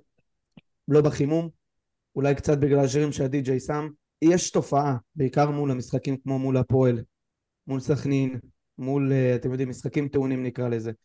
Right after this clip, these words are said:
שהקהל מאבד את המקום הזה של אהבת בית"ר. הוא נותן הרבה יותר משקל לשנאת היריבה, אם זה הפועל, סכנין, כל קבוצה אחרת.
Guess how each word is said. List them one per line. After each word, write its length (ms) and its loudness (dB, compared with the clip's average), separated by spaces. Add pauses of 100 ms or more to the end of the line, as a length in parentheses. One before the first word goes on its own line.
(680)
שהקהל 880 0 (460)
מאבד 540 0 (300)
את 140 -4
המקום 440 0
הזה 220 0
של 340 -4 (320)
אהבת 280 -2
בית"ר. 380 -4 (840)
הוא 440 -4
נותן 300 -2
הרבה 200 2
יותר 200 2
משקל 760 0
לשנאת 800 0 (400)
היריבה, 420 2 (200)
אם 80 -8
זה 140 -6
הפועל, 480 2
סכנין, 360 -8
כל 180 -4
קבוצה 280 -2
אחרת. 320 -2